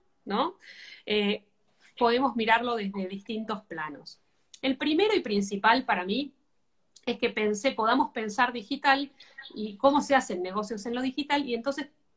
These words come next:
tomar primero que nada, decidir una estrategia y un objetivo de negocio que tenga que ver con lo digital.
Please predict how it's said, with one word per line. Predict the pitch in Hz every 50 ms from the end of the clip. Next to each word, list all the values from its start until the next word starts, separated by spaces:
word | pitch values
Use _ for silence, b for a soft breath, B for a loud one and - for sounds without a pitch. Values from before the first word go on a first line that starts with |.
| _ - 208 196 196 - _ _
tomar | - 240 240 262 269 269 285
primero | - 277 254 254 294 330 330 320
que | 294 285
nada, | 262 220 208 208 233 294 311 -
decidir | 220 214 233 208 - 240 240 262 285 294
una | 277 262
estrategia | 233 196 - - 240 233 233 - 285 - - - 240 247 - - _ _
y | - 254 277
un | 277 277 269
objetivo | 254 247 233 - 233 220 - 294 311 294 285
de | 277 262 254
negocio | 269 269 240 226 233 - 285 277
que | 226
tenga | 208 214 220 214 214
que | 214 196
ver | 196 196
con | - 208 190
lo | 185 180
digital. | 175 180 - - 190 - 170 156 156